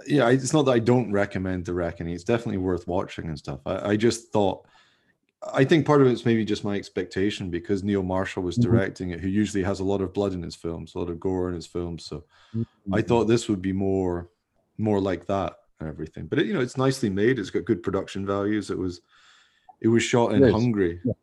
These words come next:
Speaker 1: Uh, so it wasn't actually shot in the U K, but it's, there's some
Speaker 2: Okay.
Speaker 1: good,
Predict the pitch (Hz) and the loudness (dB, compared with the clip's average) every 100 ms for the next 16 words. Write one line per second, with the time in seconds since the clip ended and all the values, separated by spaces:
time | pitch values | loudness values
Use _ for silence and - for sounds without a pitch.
0 | _ 98 95 92 92 92 113 117 120 101 | _ -4 -2 0 -2 0 2 2 0 -4
1 | 95 110 120 98 90 - 87 87 _ - | -2 -2 -2 -2 -6 -6 -8 -10 _ -6
2 | 90 - - - _ _ - 110 107 - | -6 -8 -20 -20 _ _ -2 -2 -2 -10
3 | 110 107 113 117 110 117 - - | -4 0 0 0 2 2 2 -10